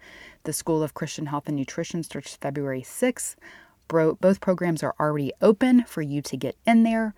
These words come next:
and prepare your spirit, mind, and body for change. All right, my friend, let's do this goal together. Let's change the body composition,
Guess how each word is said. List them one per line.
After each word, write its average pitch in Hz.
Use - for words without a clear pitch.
and 151
prepare 160
your 156
spirit, -
mind, 147
and 143
body 123
for 139
change. -
All 175
right, 180
my 151
friend, 147
let's 170
do 170
this 156
goal 147
together. 143
Let's 165
change 180
the 160
body 160
composition, 143